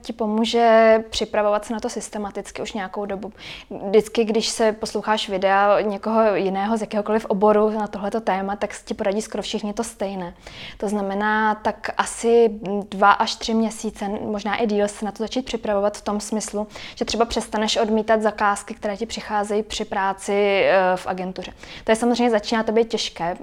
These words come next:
Pro mě to bylo hodně náročný, třeba půl rok před tím přechodem, kdy jsem pracovala, eh,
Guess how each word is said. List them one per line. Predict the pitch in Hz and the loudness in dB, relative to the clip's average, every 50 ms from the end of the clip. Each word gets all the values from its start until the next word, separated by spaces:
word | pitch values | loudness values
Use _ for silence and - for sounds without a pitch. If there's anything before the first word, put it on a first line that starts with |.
| - | -8
Pro | - 196 196 | -6 -4 -4
mě | 202 202 | -4 -4
to | 202 208 | -4 -2
bylo | 208 202 208 214 | 0 2 2 2
hodně | 208 214 220 214 226 233 | 2 0 0 0 2 2
náročný, | 226 214 208 208 214 208 214 - - 226 226 220 226 | 2 4 4 4 2 2 0 0 0 2 4 4 2
třeba | 226 - - 196 190 208 | 0 -4 -4 -2 0 -2
půl | 208 - - - 240 247 254 262 | -2 -2 2 4 6 8 8 8
rok | 254 220 - - - - - - - | 8 6 2 0 -6 -14 -20 -20 -14
před | - - 220 220 | -10 -10 -10 -6
tím | - 240 240 | -4 -4 -2
přechodem, | 233 247 220 - - 226 185 233 - - - - - - - - | -2 -2 -6 0 0 2 2 2 0 -2 -6 -12 -14 -14 -6 4
kdy | - 233 269 | 6 6 6
jsem | 269 254 240 240 233 226 - - | 8 6 4 2 2 0 -4 -4
pracovala, | - 220 208 202 - - 226 220 220 214 214 214 214 214 214 202 - | 0 0 0 0 0 -2 4 6 8 10 10 10 10 10 8 6 4
eh, | - 190 202 202 208 | 2 0 0 0 -2